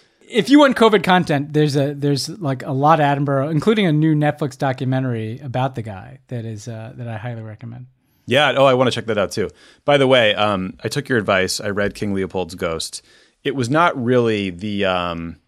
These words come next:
Speaker 2: the reprieve for my brain from the, uh, stress of the election that I needed, but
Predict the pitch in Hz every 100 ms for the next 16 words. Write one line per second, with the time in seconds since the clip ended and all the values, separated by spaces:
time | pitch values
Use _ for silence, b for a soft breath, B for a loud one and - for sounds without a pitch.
0 | _ _ _ _ - _ _ _ - 113
1 | 104 101 - 117 120 - - 123 120 107
2 | 120 120 123 123 - _ - 110 110 107
3 | 104 101 101 98 98 - 110 - 98 101
4 | 101 - 107 101 92 92 98 117 98 -